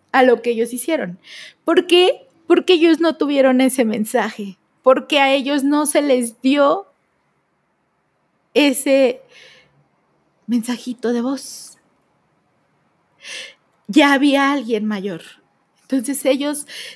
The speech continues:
desde niños, los tres, y los pongo ellos de ejemplo porque, pu-, tengo muchos primos,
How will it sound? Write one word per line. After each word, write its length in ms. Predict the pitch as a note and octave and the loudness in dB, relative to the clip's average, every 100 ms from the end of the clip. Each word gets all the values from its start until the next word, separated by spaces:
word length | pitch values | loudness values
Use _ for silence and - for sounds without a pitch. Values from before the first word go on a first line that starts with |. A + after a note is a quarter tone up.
| - | 0
desde 440 | B3 C4 G#3 A3+ | 4 4 4 2
niños, 440 | A3+ A#3+ G3+ F3 _ | 0 -2 -6 -10 _
los 300 | A3+ A3+ A3 | 0 0 -2
tres, 400 | - - F#3 - _ | -10 -10 -14 -20 _
y 120 | C4 | 2
los 160 | C#4 C4+ | 4 2
pongo 240 | - D#4 | -2 -2
ellos 200 | F4+ F4+ | -2 -2
de 80 | E4 | -4
ejemplo 440 | C4 B3+ C4+ E4 D#4+ | -2 -4 -2 -2 -2
porque, 460 | D#4 - B3+ G#3 - - _ _ - | -8 -4 -4 -4 -8 -20 _ _ -6
pu-, 240 | B3 G#3 | -6 -2
tengo 200 | A3 A3 | -2 -2
muchos 240 | A#3+ - - | -4 -8 -4
primos, 400 | E4+ D4+ G#3 | -2 -2 -4